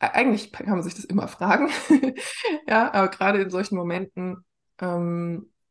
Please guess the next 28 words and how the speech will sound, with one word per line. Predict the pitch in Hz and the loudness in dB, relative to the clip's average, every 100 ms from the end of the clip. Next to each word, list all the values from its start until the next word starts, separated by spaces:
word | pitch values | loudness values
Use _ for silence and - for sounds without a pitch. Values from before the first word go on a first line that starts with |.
| _ _ _ | _ _ _
ja, | 185 180 | -2 0
wenn, | 175 170 - - | 0 -4 -10 -10
wenn | - 165 170 | -4 -2 -2
zuerst | - - 175 - | 0 4 4 4
der | 165 | -2
Gedanke | - 175 190 | -2 -2 -2
vielleicht | 156 180 | -4 -4
so | - 165 160 160 _ | -2 -2 -2 -6 _
in | 180 | -10
den | 175 185 | -8 -6
Sinn | 165 | -6
kommt, | 170 165 | -6 -8
„Boah, | 190 - 180 170 175 | -8 -10 -8 -6 -4
wie | 240 | -6
soll | - 202 | -6 -8
ich | |
das | - - | -8 -8
schaffen? | - - - | -8 -8 -6
Oh | 90 | -4
je, | 127 95 | -2 -4
das | - - | -4 -8
ist | 196 | -8
zu | - | -10
groß, | - 160 170 | -8 -6 -6
das | 170 | -8
ist | 190 - | -8 -8
zu | 196 | -10
viel.“ | - 170 170 | -6 -2 -2